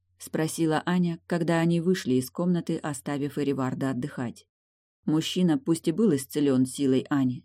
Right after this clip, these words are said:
но всё ещё выглядел так, словно душу бы продал за возможность хорошо выспаться. «Сейчас мы отдохнём», ответил Ашер, «а после вытащим всех предателей на свет и назначим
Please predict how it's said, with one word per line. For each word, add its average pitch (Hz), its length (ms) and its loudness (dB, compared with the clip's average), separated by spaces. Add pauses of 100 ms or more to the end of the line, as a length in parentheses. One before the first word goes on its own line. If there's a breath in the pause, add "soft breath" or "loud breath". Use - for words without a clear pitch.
(120)
но 151 240 4
всё 143 200 2
ещё 143 280 4
выглядел 139 500 4
так, 180 320 -4
словно 175 360 4
душу 175 360 0
бы 127 140 4
продал 127 460 0
за 143 180 0
возможность 135 600 2
хорошо 131 400 -2
выспаться. 127 520 -4 (680)
«Сейчас 190 540 4
мы 190 160 6
отдохнём», 180 680 2 (200)
ответил 139 480 0
Ашер, 131 320 -6 (340)
«а 131 160 2
после 151 440 2
вытащим 139 480 4
всех 147 320 0
предателей 151 560 2
на 143 140 2
свет 160 400 -4 (120)
и 147 120 0
назначим 147 580 2